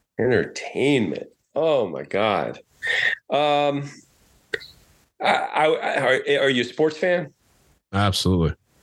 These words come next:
Speaker 1: Okay, so what's your favorite team in Canada? Is it hockey, or, or
Speaker 2: Mm.
Speaker 1: do y'all,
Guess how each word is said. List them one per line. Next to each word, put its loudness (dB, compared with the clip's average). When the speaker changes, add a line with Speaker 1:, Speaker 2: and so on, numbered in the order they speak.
Speaker 1:
Okay, 0
so -2
what's 2
your -2
favorite 0
team 0
in 2
Canada? 0
Is -2
it -6
hockey, 0
or, 0
or 2
Speaker 2:
Mm. 2
Speaker 1:
do -2
y'all, 2